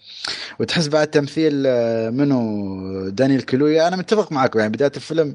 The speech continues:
صحيح إنه في البداية تحس شوية تمثيل، آه، ع-، عادي، ما، ما كان يعطيك شيء. بس بعدين مثل ما أقولك لما انطلق الإبداع متى؟ لما بدأت مشاكله أو في بعض المشاكل طلعت له وبعض ردات فعله،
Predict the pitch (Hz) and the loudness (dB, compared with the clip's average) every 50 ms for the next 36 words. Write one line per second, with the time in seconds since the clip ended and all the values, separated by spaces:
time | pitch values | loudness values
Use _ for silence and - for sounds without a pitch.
0 | - - - - - - - 160 196 208 190 180 165 143 143 143 165 175 160 - | -10 -16 -20 -16 -8 0 2 4 4 4 4 2 2 0 0 0 2 2 2 2
1 | - 160 143 - - 160 156 143 139 147 135 127 - 147 143 131 131 127 120 110 | -2 -6 -6 -4 0 2 2 2 2 2 -4 -2 0 0 2 2 2 2 2 2
2 | 104 98 87 82 - - _ _ - - - - - - - _ - - - - | 0 -2 -4 -6 -8 -12 _ _ -20 -20 -16 -16 -16 -16 -18 _ -20 -20 -20 -8
3 | - - 135 147 135 139 147 156 143 110 95 98 101 123 151 156 151 139 147 160 | -2 2 2 4 4 4 4 4 4 2 0 -6 -6 -2 0 0 0 0 0 -2
4 | 156 156 156 139 123 117 104 - - - - - 87 82 76 _ _ _ _ _ | 0 2 0 0 0 0 -4 -6 -8 -10 -8 -10 -10 -12 -14 _ _ _ _ _
5 | - 107 110 - 110 123 123 135 139 175 170 160 160 170 156 156 156 156 147 131 | -10 -8 -8 -4 0 2 2 2 4 2 0 0 0 -2 0 0 2 2 2 2
6 | 135 131 127 131 131 131 - 170 170 170 160 - - 139 135 131 127 165 143 139 | 2 2 2 2 0 0 2 2 4 4 4 2 2 0 0 0 2 0 0 2
7 | 147 147 143 - 147 135 123 127 123 120 123 123 123 120 117 117 120 117 117 139 | 0 -4 2 2 2 2 2 0 -2 -4 -4 -8 -6 -6 -4 -4 -4 -2 -2 -2
8 | 135 143 139 - 117 113 110 - 127 117 - - 92 87 - - _ _ _ _ | 2 0 0 0 0 -4 -2 0 0 0 0 -2 -6 -6 -8 -10 _ _ _ _
9 | - - 95 101 - - 127 107 120 123 113 117 113 110 110 - 127 117 117 110 | -12 -8 -8 -6 0 0 0 2 2 2 4 4 2 2 2 2 2 2 2 0
10 | 101 104 104 107 123 - - 139 151 160 - - _ - - - - - 104 107 | 0 2 2 2 2 2 2 0 0 0 -2 -10 _ -20 -20 -12 -4 -2 0 2
11 | 139 135 135 120 113 120 110 107 110 123 120 120 143 135 131 - - - 143 139 | 2 2 2 0 2 2 2 4 2 0 2 4 2 2 2 0 -2 0 2 2
12 | 143 147 156 165 | 4 4 2 2